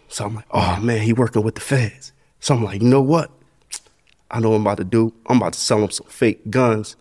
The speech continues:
You get what I'm saying? Try to get him for the money like that. That's what I try to do. So I bake, I put actual concrete bricks in a laundry bag. No cap. I put actual concrete bricks in a laundry bag, and I walked them out as I'm meeting them,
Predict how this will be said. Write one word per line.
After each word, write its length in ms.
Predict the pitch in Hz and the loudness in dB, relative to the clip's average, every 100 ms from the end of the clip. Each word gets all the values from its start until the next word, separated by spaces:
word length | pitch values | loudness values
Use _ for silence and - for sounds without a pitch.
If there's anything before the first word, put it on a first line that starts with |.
| - - _ _ - | -20 -20 _ _ -8
You 100 | 156 | 2
get 80 | 147 | 4
what 40 | |
I'm 40 | 123 | 4
saying? 200 | 139 127 | 2 0
Try 140 | - 110 | 0 -2
to 60 | |
get 160 | 113 123 | 0 0
him 60 | 113 | 0
for 140 | 123 | -2
the 80 | 101 | 0
money 240 | 131 117 | 2 2
like 280 | 107 104 - | 2 -2 0
that. 260 | 147 143 - - | 2 2 0 -2
That's 180 | 113 | -2
what 100 | - | 0
I 40 | 107 | -2
try 160 | - | -2
to 80 | 101 | 0
do. 180 | 113 160 | 2 0
So 200 | - 135 | 2 -2
I 120 | - | 0
bake, 340 | 101 139 143 - | 0 0 0 -2
I 140 | 113 | -2
put 260 | - 123 - | 0 0 2
actual 300 | 143 - 160 | 0 2 -2
concrete 600 | - 180 175 165 - 170 | 0 0 2 2 -2 -4
bricks 360 | - 196 - - - - 135 | 0 0 0 -12 -20 -4 0
in 80 | |
a 60 | 110 | 2
laundry 400 | 110 151 131 120 | 4 4 4 2
bag. 440 | 98 101 87 - - _ | 0 0 -2 -10 -18 _
No 160 | 117 135 | 0 0
cap. 360 | - 131 101 - - _ | 2 0 0 -8 -20 _
I 80 | 120 | -2
put 240 | - - - | 0 0 2
actual 280 | 156 - 180 | 2 4 2
concrete 540 | - 185 180 - 190 | 2 2 2 0 -2
bricks 300 | 135 180 - 160 | 2 0 2 2
in 60 | |
a 40 | 123 | 4
laundry 320 | 170 170 139 | 4 4 2
bag, 300 | 123 117 113 | 2 2 2
and 80 | 101 | 0
I 40 | |
walked 340 | 101 139 - | 2 2 2
them 160 | 143 139 | 2 2
out 140 | 151 123 | 2 2
as 140 | 113 | 0
I'm 120 | 110 | 2
meeting 220 | 127 160 113 | 2 2 0
them, 160 | 95 | -2